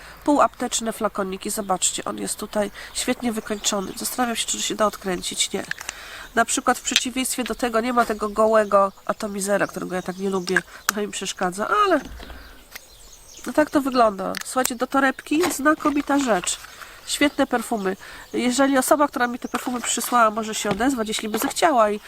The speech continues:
powiedziała, gdzie to kupiła, to słuchajcie, tu nawet jest jakaś informacja na kartce o tym produkcie. Cała litania, także, no, i także w naszym popularnych dyskontach też znajdziecie.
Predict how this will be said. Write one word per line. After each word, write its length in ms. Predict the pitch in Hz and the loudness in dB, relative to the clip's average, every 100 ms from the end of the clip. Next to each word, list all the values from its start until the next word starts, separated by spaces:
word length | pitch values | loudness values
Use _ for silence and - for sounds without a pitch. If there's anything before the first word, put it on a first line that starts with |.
| - - | -12 -6
powiedziała, 360 | 233 240 254 | -4 2 2
gdzie 140 | 226 240 | 2 -2
to 120 | 233 | -4
kupiła, 460 | 226 - 233 214 | -4 -2 4 4
to 240 | - 185 190 | 4 0 -2
słuchajcie, 300 | - 202 233 | -4 -4 -2
tu 60 | 240 | 0
nawet 220 | 247 233 | 2 2
jest 140 | 233 | 0
jakaś 220 | 220 233 | -2 0
informacja 800 | 226 240 233 233 226 - 196 208 - - - - - | 2 2 2 2 2 2 0 0 -2 -18 -20 -6 0
na 60 | |
kartce 500 | - 202 190 - 190 | 2 2 2 0 0
o 40 | 190 | -2
tym 140 | 202 | -4
produkcie. 640 | 190 208 196 170 - 135 - - - - - - - - - - - - - - - | -2 0 2 0 0 -6 -10 -16 -20 -20 -20 -20 -20 -18 -18 -10 -10 -10 -16 -18 -8
Cała 520 | - 185 185 180 185 | 0 2 4 4 2
litania, 600 | 185 190 190 165 170 147 - - | 0 -4 -2 -2 -4 -8 -8 -10
także, 340 | - - 160 - 151 - - - - - - - - - | -10 -10 -10 -10 -10 -10 -6 -4 -4 -8 -14 -12 -8 -6
no, 60 | - - | -4 -6
i 40 | - | -2
także 320 | 302 302 294 | 0 2 2
w 160 | 262 | 2
naszym 320 | 277 359 - 269 | 4 4 2 -2
popularnych 580 | 262 269 269 254 247 | -2 2 4 4 2
dyskontach 560 | 240 - - 226 - - | -2 -2 -2 0 0 2
też 180 | 294 277 | 0 0
znajdziecie. 600 | 247 262 240 240 - | 0 -2 -2 -4 -4